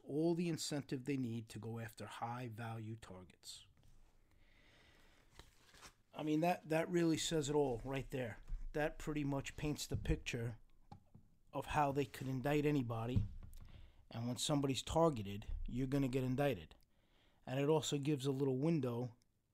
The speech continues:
into the motives behind it. You know, whether it's high positions, whether it's moving up, whether it's getting a promotion, moving up in the ranks,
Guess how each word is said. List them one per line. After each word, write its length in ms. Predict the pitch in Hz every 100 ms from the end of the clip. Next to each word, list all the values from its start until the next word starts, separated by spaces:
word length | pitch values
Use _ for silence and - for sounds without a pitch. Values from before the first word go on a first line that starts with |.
| _ _ _ _ _ _ - _ -
into 840 | 147 120 - 143 131 127 123 113 - _ _ _ _ _ _
the 140 | 127 135
motives 460 | 139 156 156 104
behind 420 | 104 113 110 104
it. 80 | - - - - - -
You 120 | 117
know, 120 | 117
whether 280 | 123 123 113
it's 140 | 113 -
high 180 | 127
positions, 720 | 123 117 110 127 - 123 117
whether 280 | 113 110 107
it's 160 | 110 -
moving 360 | 135 120 117
up, 300 | 120 127 - - - - - - - _ _ _ _ _ -
whether 320 | 123 120 117
it's 520 | 113 - - - - - - _ - 135
getting 400 | 127 127 123 120
a 260 | 113 107 104
promotion, 680 | - 131 127 135 - 135 131 - _ -
moving 340 | 127 131 127
up 160 | 120 113
in 60 | 120
the 80 |
ranks, 760 | 113 143 143 135 - - -